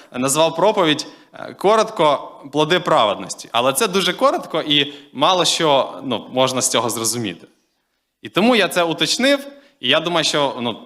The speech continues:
правильніше було б назвати, так, це два плода праведності, які може принести кожен із нас.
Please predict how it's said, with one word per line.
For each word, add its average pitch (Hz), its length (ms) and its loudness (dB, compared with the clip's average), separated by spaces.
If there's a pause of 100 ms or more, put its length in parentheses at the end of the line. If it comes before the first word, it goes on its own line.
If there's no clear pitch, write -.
правильніше 185 500 0
було 139 160 -2
б 113 40 -10
назвати, 104 480 -6
так, 120 240 -2
це 110 280 0 (280)
два 147 320 2
плода 190 340 2
праведності, 175 760 0
які 135 200 -4
може 185 300 0
принести 143 520 -2
кожен 131 380 -2
із 101 120 -8
нас. - 300 -18